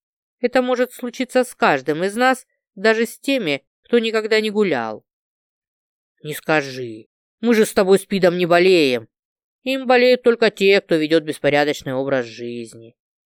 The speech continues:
От этих слов я чуть было не свалилась в обморок, но всё же удержалась на стуле. Посмотрев на Таньку безразличным взглядом, замотала головой, чтобы не хлынули слёзы,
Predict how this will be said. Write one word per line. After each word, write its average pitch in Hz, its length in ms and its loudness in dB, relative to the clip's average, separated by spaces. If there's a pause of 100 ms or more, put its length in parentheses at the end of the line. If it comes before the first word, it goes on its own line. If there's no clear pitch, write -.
(600)
От 214 220 0
этих 254 260 0
слов 254 360 0
я 240 100 4
чуть 226 180 -4
было 226 220 0
не 220 100 -4
свалилась 214 520 0
в 214 40 -8
обморок, 160 460 0 (380)
но 214 160 -4
всё 240 200 0
же 220 100 -2
удержалась 190 580 -4
на 180 120 -8
стуле. 113 520 -16 (600)
Посмотрев 247 480 -2
на 247 100 -2
Таньку 240 320 0
безразличным 226 680 -2
взглядом, 233 500 0 (240)
замотала 220 540 0
головой, 208 560 2 (140)
чтобы 202 340 -2
не 202 100 -6
хлынули 202 520 -4
слёзы, 226 560 0